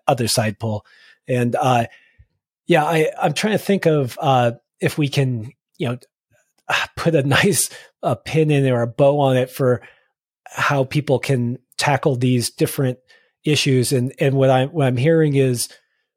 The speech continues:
you have to pull on and understand why each position, what the, what the pros and cons are of e-, each position. And that's one of those things we talked about earlier where I talked about getting suckered into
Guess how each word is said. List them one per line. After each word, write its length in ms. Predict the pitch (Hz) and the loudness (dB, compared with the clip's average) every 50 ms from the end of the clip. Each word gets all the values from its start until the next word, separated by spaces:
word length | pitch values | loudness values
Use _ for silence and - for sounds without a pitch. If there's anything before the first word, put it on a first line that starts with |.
| _ _ _ _ | _ _ _ _
you 100 | 139 - | -6 -4
have 220 | - 139 143 - | -2 -2 -2 -2
to 80 | - 139 | -4 -4
pull 300 | - - 165 151 139 139 | 0 0 0 2 2 2
on 420 | 135 135 135 139 139 135 135 139 - _ _ - | 2 2 2 2 2 0 -2 -4 -8 _ _ -4
and 540 | 156 131 123 120 120 120 117 113 113 117 - _ _ | -2 0 0 0 0 0 -2 -2 -4 -6 -10 _ _
understand 960 | - 151 160 156 160 147 - - - - 151 143 139 143 139 135 135 135 123 - _ _ _ _ _ _ _ _ _ _ _ _ _ _ _ _ _ _ _ _ | -4 -2 0 0 0 0 0 -2 -2 -2 0 0 2 2 0 0 0 -2 -4 -8 _ _ _ _ _ _ _ _ _ _ _ _ _ _ _ _ _ _ _ _
why 640 | - 135 120 123 123 131 139 147 143 143 143 135 131 - _ _ _ _ _ | -8 -2 0 2 4 4 4 4 2 2 2 0 -2 -6 _ _ _ _ _
each 300 | - 160 156 160 - - | -8 -6 -6 -6 -6 -4
position, 800 | - 156 139 117 143 139 - - 151 143 139 143 139 135 127 - _ _ _ _ _ _ _ _ _ _ _ _ _ _ _ _ _ _ _ _ _ _ _ _ | -4 -2 0 0 2 2 2 2 2 2 2 2 0 -2 -4 -8 _ _ _ _ _ _ _ _ _ _ _ _ _ _ _ _ _ _ _ _ _ _ _ _
what 360 | - 151 135 165 196 214 - _ | -6 -2 2 2 2 0 -2 _
the, 220 | - 147 131 123 - - | -2 0 0 0 -4 -2
what 200 | 175 160 160 160 | 0 0 0 0
the 80 | 147 | -2
pros 380 | - - - - 156 160 165 147 | -4 0 0 2 4 4 4 2
and 120 | 147 127 | 0 0
cons 360 | - - 131 131 131 127 113 | 0 2 2 2 2 2 0
are 180 | 117 107 104 110 | -2 -2 -2 -4
of 260 | - - 135 120 - | -4 -2 -2 -2 -2
e-, 180 | 143 127 117 - _ _ _ | -4 -8 -10 -12 _ _ _
each 200 | - 147 120 - | -6 -6 -6 -6
position. 440 | - 123 117 123 - - 113 107 123 - | -4 -2 -2 -2 -2 -2 -4 -6 -6 -2
And 200 | - 151 123 123 | 0 0 2 4
that's 260 | 131 131 131 - - | 2 2 0 -2 -4
one 180 | - 147 139 135 | -2 0 2 2
of 80 | 131 | 2
those 220 | 123 131 127 113 - | 2 2 0 0 0
things 260 | - 151 135 127 107 | 0 0 0 0 0
we 100 | 117 123 | -2 -2
talked 240 | - 131 123 117 - | 0 0 -2 0 0
about 160 | - 120 113 - | -2 -2 0 0
earlier 320 | 156 147 143 139 131 127 | 0 2 2 4 2 2
where 160 | 120 120 123 | 2 2 2
I 80 | 120 113 | 2 2
talked 260 | 113 - 127 120 - | 0 0 -2 -2 -2
about 140 | - 120 107 | -2 -4 -2
getting 200 | - 131 117 113 | 0 0 0 0
suckered 420 | - - - 135 120 - 143 123 | -2 -2 0 0 0 0 0 0
into 500 | 120 123 127 127 - 139 135 131 131 135 | 2 0 0 -2 0 0 0 0 0 -2